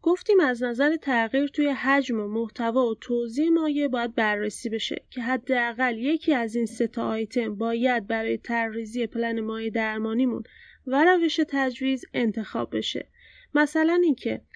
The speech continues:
اگه مجرای گاستروانتستینال بازه، مثل چیزی که توی استفراغ داریم و بیمار به خاطر کلپس عروقی امکان رگگیری ازش نیست، پس روش خوراکی بهترین راه تجویز می‌تونه باشه. یا مثلاً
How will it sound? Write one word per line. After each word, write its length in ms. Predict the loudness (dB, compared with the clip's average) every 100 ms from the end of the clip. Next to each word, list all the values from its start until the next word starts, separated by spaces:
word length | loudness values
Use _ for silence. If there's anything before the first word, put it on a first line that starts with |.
| -2
اگه 280 | 2 4 6
مجرای 460 | 4 2 0 0 2
گاستروانتستینال 1200 | 0 -2 -2 -2 0 -2 -2 -4 -2 -2 0 0
بازه، 680 | 2 0 0 0 0 2 0
مثل 280 | -2 -2
چیزی 300 | -4 -4 -4
که 100 | -2
توی 260 | -2 -2 -2 -2
استفراغ 680 | -4 -2 -6 -4 -4 -4 -4
داریم 320 | -4 -2 -6 -12 -4
و 120 | 0 2
بیمار 420 | 2 4 2 2
به 100 | -2
خاطر 340 | -2 0 0
کلپس 560 | 0 0 0 0 -2 -2
عروقی 400 | 0 -2 -4 -4
امکان 360 | 0 -2 0 2
رگگیری 600 | 2 0 -2 -2 -2 -2
ازش 420 | -2 -2 -4 -2
نیست، 340 | 0 2 0 -4 _
پس 260 | 0 0 2
روش 280 | 0 2 0
خوراکی 520 | -2 0 0 0 0
بهترین 500 | 2 0 -2 -4 -2
راه 200 | -2 -2
تجویز 480 | -2 -2 -2 -4 -4
می‌تونه 320 | -4 -4 -6
باشه. 400 | -4 -6 -4 -6 -8 _ -20 _
یا 100 | 2
مثلاً 480 | 2 2 0 0 2